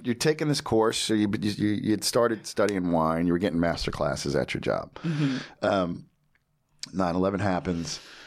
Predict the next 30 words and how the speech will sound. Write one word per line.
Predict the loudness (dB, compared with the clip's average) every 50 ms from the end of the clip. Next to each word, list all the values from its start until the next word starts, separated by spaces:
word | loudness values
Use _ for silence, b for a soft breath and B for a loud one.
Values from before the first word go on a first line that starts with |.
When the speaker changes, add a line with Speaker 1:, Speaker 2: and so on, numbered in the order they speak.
| B B B B B
Speaker 1:
You | B 2 4 4 4
actually | 4 2 0 0 0 2
write | 4 4 4 4
a | 4
resume. | 2 2 2 2 0 0 0 2 2 2 2 0 -2 -4 -10 -18 -20 _ _ -6 -4
Um, | -2 0 0 0 0 0 -2 -4 -6 -8 -14 _ _ b b b b b b -4
you | 0 2 2
actually | 2 0 -2 -6
probably | -2 0 0 2
wrote | 2 2 2 2
it | 2
out | 2 0 0
first | 0 0 0 0 0
and | 0 0
then | 0 0
typed | 0 0 -2 -2 -2 0 0
it, | 0 0 -2 -8 B B B B B B B B
<laughs> | -4 -2 0
or | 0 0 0
word | 2 2 0 0
process | 0 -2 -2 -2 -2 -2 0 0 0 0 2 0
it. | 0 0 -2 -4 -2
Speaker 2:
Something | 0 0 0 0 2 2 2 2 4
like | 2 2
Speaker 1:
<laughs> |
Something | 2 2 2 2
Speaker 2:
that. | 2 0
Speaker 1:
like | 0 2
that. | 2 4 4 4 2 0 -4 B B B B B B 2
Um, | 4 4 4 2 2 -2 -6 B